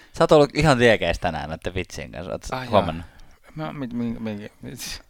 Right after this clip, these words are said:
Speaker 1: Jaa.
Speaker 2: Kuka Englannin pääministereistä on kuollut vuonna tuhat yhdeksänsataakahdeksankymmentäkahdeksan?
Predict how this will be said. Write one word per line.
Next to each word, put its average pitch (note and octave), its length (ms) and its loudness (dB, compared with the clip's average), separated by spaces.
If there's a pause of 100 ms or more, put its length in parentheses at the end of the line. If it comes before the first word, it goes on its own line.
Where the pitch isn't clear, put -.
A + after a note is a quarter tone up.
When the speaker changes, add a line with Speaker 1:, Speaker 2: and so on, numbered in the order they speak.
(140)
Speaker 1:
Jaa. G#2+ 260 -2 (840)
Speaker 2:
Kuka D3 680 -6 (200)
Englannin A2 440 -2
pääministereistä G2 960 -2
on F#2+ 220 -8
kuollut F#2+ 460 -4
vuonna F2+ 200 -12
tuhat F#2+ 240 -10
yhdeksänsataakahdeksankymmentäkahdeksan? F#2 1600 -10